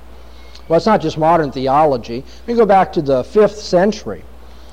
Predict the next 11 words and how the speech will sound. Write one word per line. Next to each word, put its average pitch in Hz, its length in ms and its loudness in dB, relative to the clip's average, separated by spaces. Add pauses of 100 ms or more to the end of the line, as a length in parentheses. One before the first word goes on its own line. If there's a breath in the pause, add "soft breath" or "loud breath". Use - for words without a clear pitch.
(140 soft breath)
where 151 400 4
Celestius, 156 840 0
the - 120 -4
leader 165 340 4
of 147 120 2
the - 60 0
Pelagian 156 760 0
movement 147 560 0
at 120 140 -2
that 127 260 -2
time, 127 420 -6